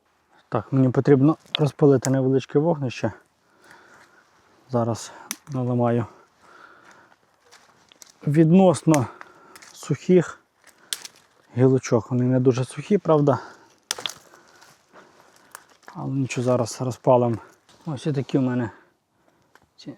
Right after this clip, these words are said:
спиртові таблеточки. Ось і такого вони плану. Так, покладу дві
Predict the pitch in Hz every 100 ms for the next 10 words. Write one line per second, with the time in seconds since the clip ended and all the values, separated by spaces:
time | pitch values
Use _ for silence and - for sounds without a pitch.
0 | - - - 120 143 123 117 135 139 156
1 | 147 - 165 120 _ _ _ _ _ _
2 | _ _ _ _ _ _ _ _ _ _
3 | _ _ _ _ _ _ _ _ _ _
4 | _ _ _ - 113 - - - 117 110
5 | 113 117 110 110 - _ _ _ _ _
6 | _ _ _ _ _ _ - - - -
7 | 131 123 123 127 127